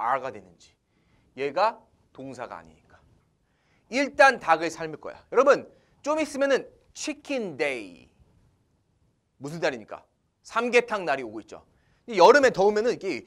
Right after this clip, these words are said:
원기를 회복해야 됩니다. 그렇기 위해서 우리는 일단은 삼계탕을 만들려면 닭을 삶아야 돼. 그럼 일단, 이 일 단이 뭐예요? 자동차 막 기아 일 단, 이 단 이건가요?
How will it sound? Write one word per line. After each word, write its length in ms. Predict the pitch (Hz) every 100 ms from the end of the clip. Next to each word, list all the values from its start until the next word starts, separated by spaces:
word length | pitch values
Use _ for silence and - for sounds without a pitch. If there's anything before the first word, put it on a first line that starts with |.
| _ 123
원기를 760 | 170 269 247 254 226 - - _
회복해야 340 | 247 220 - 143
됩니다. 360 | 98 92 - _ _ _ _ _ _
그렇기 240 | 160 147
위해서 200 | 143 117
우리는 340 | 117 123 123 90
일단은 480 | 127 165 196 117 - _ _
삼계탕을 500 | 214 220 220 196 156
만들려면 460 | 127 117 117 131
닭을 300 | - 151 170
삶아야 360 | - 196 156 92
돼. 160 | - _ _ _ _
그럼 140 | 180 180
일단, 520 | 254 294 277 - 131 - _ _ _ 175
이 80 |
일 280 | 208 277 262
단이 220 | 294 269
뭐예요? 380 | 214 175 123 - _ _ - 220
자동차 380 | 247 294 285 254
막 140 | 208
기아 200 | 233 277
일 220 | 247 294
단, 340 | 294 247 - - _ - -
이 200 | 233 294
단 240 | 262 165
이건가요? 520 | 185 254 240 247 262